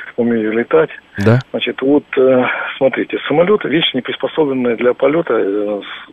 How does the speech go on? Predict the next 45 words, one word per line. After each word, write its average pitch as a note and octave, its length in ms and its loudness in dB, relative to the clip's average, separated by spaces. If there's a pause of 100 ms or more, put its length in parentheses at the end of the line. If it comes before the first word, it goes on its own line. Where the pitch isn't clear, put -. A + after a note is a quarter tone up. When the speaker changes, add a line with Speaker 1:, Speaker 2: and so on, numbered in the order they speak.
(100)
Speaker 1:
потому C3+ 300 -2
что, - 140 -2
ну F#3 60 2
как, C3+ 240 2
для C#3+ 240 6
движения, C3+ 460 0
да? E3+ 200 4 (200)
Speaker 2:
Мгм. B2+ 180 4
Speaker 1:
Летит F3+ 260 0
только D3 220 0
потому, E3 360 4
что - 200 0
воздух C3 300 2
обтекает C#3 400 2
крылья E3+ 340 -2
и G2+ 40 -8
держит C3+ 300 0
его C3 140 2
в C3+ 40 -2
воздухе, C#3 420 -4
для B2 120 2
этого C#3 180 -2
нужна A2+ 280 0
определённая G#2+ 580 -2
скорость. - 440 -10
Speaker 2:
Да. A2+ 300 4 (120)
Speaker 1:
Всё G#3 220 4
остальное, F3 480 2
что - 160 -2
называется, C3+ 540 4
это B2+ 200 2
наносное, B2+ 580 2
это A#2+ 140 0
от - 120 -4
лукавого. F2+ 540 0 (540)
Потому D3 400 2
что, C#3 480 2
а, B2+ 120 -2
современные D#3+ 520 2
компьютеры, D#3 640 0
которых B2+ 400 0
раньше B2+ 380 2
не A#2 120 -2
было G#2+ 220 0
на A2 100 -2